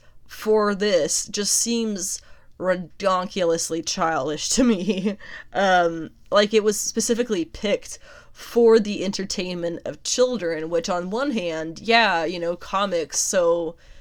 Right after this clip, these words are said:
I guess that's fine, but also this is an <laughs> R-rated movie. It is definitely specifically not for children. Um, so why the childish, I don't know. I know there's a lot of people who really love it and think it's really funny and it's a fucking great idea.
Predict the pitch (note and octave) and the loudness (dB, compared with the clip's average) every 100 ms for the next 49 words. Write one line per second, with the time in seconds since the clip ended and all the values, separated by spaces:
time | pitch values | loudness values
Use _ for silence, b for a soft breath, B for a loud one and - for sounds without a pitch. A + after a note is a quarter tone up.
0 | b b - F3 F#3 G3+ G3+ F#3+ - A#3 | b b -4 -2 0 0 0 -2 0 2
1 | A3 G3+ G#3 - D#4 E4 D#4+ C#4 F#4+ G#4 | 4 2 -2 0 2 2 -4 -6 -4 -2
2 | D#4 C4+ E4 D4 B3 G#3 G3 F3 F#3 G#3 | 0 4 4 6 4 2 -2 -4 -4 -2
3 | E3 C#3+ D3+ B B - B3 C#4 C4 A3+ | -4 -6 -8 B B 4 4 4 2 2
4 | D4+ B3+ B3+ A#3 B3 G#3+ - A3+ G4 D4 | 0 0 -4 -2 -2 -2 -2 -4 -4 -6
5 | - G3 G3 - b - F#3 G#3 A#3+ B3 | -6 -6 -6 -10 b -10 -6 -2 0 2
6 | A#3+ A3+ - B3 B3 - E3+ C3+ B2 A2 | 2 -2 -6 -2 0 -2 -6 -6 -8 -8
7 | D#2+ - - b b - - F#3+ F3 F3 | -8 -14 -18 b b -10 -2 0 2 0
8 | D#3+ A3+ G#3 F#3 A3 B3+ A3+ A3 G3 G3+ | -2 -2 -2 2 4 4 0 0 2 2
9 | G3 F#3+ - - - - G3+ F#3 E3 E3+ | 0 -4 -6 -8 -10 0 0 0 -2 -2
10 | F#3+ A#3+ B3 B3+ G3+ G3+ G#3 F#3+ G#3+ F#3 | 2 0 0 0 0 0 -4 0 0 2
11 | B3+ B3 A3 G3 G3 F#3+ E3+ E3 A3+ F3 | 2 2 2 4 4 4 2 0 -4 -4
12 | - - G3+ G3 G3 - - - - A#3+ | -6 -4 -4 -4 -6 -10 -20 -6 6 6
13 | G#3+ G3+ F3+ - - - - A3 G3+ F3+ | 6 -2 -6 -8 -12 -14 -6 -4 -4 -4
14 | G3 G#3 F#3+ F3+ F#3+ F3+ F#2+ | 0 0 2 -2 -2 -4 -6